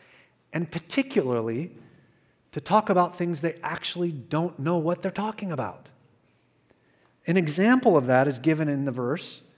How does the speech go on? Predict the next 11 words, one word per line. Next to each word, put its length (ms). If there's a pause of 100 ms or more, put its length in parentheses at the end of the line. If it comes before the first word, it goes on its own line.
(840)
and 140
then 100
it 120
says 300
you're 100
talking 420
about 260
things 220
in 100
the 60
future. 540